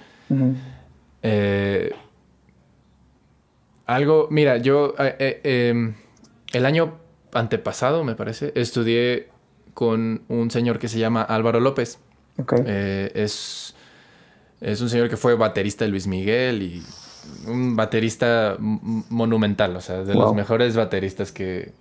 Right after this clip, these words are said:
Speaker 2: que hay en México. Y él, eh, tiene una escuela aquí en Querétaro de producción musical y, eh, siempre, todos los viernes teníamos una hora, eh, dedicada como para que él nos diera, eh, pues una plática.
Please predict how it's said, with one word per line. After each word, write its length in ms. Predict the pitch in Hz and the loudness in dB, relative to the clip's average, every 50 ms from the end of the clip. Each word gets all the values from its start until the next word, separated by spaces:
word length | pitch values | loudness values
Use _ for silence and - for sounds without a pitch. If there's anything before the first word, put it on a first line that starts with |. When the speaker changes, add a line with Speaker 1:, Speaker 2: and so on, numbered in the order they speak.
| _ - - | _ -10 -6
Speaker 2:
que 120 | - 98 | -4 -2
hay 140 | 95 101 101 | 0 0 0
en 80 | 101 | 0
México. 460 | 101 101 98 - 101 95 - 92 90 - - - - - - - - - - - | 0 0 -2 -4 -8 -8 -8 -8 -8 -8 -12 -18 -20 -20 -20 -20 -20 -16 -6 0
Y 160 | 120 120 123 | 2 2 4
él, 380 | 123 123 123 123 123 127 117 - | 4 4 2 2 2 2 0 0
eh, 140 | 120 110 107 | 0 0 0
tiene 200 | 107 123 120 123 | 2 2 2 2
una 100 | 131 123 | 2 2
escuela 260 | 120 - 131 127 127 | 2 2 2 2 2
aquí 100 | 120 127 | 2 0
en 60 | 123 | -2
Querétaro 380 | 117 127 123 127 127 127 120 107 | 0 0 0 0 0 0 0 -2
de 60 | 101 92 | -2 -2
producción 360 | 98 101 98 95 - 110 110 | -4 -4 -6 -4 -4 -4 -4
musical 460 | 110 104 101 - 110 110 110 104 - - | -4 -4 -4 -4 -4 -4 -4 -4 -6 -6
y, 320 | 113 117 113 113 110 - - - _ _ _ _ _ _ _ _ _ _ _ _ _ _ _ _ - - - | -4 -4 -2 -2 -4 -6 -8 -14 _ _ _ _ _ _ _ _ _ _ _ _ _ _ _ _ -20 -10 -6
eh, 420 | 120 113 107 107 107 104 101 101 - - _ _ _ _ _ _ | -4 -2 -2 0 0 -2 -2 -4 -8 -10 _ _ _ _ _ _
siempre, 600 | - - 143 139 151 160 139 156 156 156 156 151 | -4 0 2 2 4 4 4 4 4 4 4 2
todos 200 | - 151 160 175 | 2 2 4 4
los 140 | 160 139 120 | 4 2 4
viernes 380 | 123 131 135 135 139 131 127 | 2 2 4 4 2 0 0
teníamos 480 | - 110 107 110 113 120 120 120 117 - | 0 -2 0 0 0 2 0 0 -2 -2
una 340 | - 127 127 127 123 117 117 | 0 0 2 2 4 4 4
hora, 360 | 117 117 117 113 107 107 - _ _ _ _ _ - | 4 4 2 0 0 -4 -8 _ _ _ _ _ -6
eh, 220 | 101 98 95 95 98 - | -4 -2 -2 -2 -4 -4
dedicada 720 | - 117 110 107 104 107 - - 113 110 117 120 120 117 117 | -2 0 2 2 2 0 0 0 2 4 4 2 2 0 -2
como 240 | - 104 104 95 - | -2 -4 -4 -2 -2
para 180 | - 98 101 95 | -2 -2 -2 -2
que 180 | - 104 107 | 0 0 0
él 80 | 107 110 | 2 2
nos 180 | 113 113 110 | 0 0 0
diera, 440 | - 113 110 110 107 104 101 95 - - - - - - - - _ _ _ _ _ _ _ _ _ _ _ _ _ _ _ - | 0 0 2 2 2 0 0 -2 -4 -8 -14 -20 -20 -20 -20 -20 _ _ _ _ _ _ _ _ _ _ _ _ _ _ _ -6
eh, 400 | - 107 107 104 98 95 90 - - _ _ _ _ _ | -2 0 0 2 0 0 -2 -4 -10 _ _ _ _ _
pues 140 | - 107 110 | -6 -2 0
una 180 | 131 147 143 - | 2 2 2 4
plática. 580 | - - 180 - - 104 117 110 107 110 - | 2 2 2 0 0 2 2 2 2 0 -4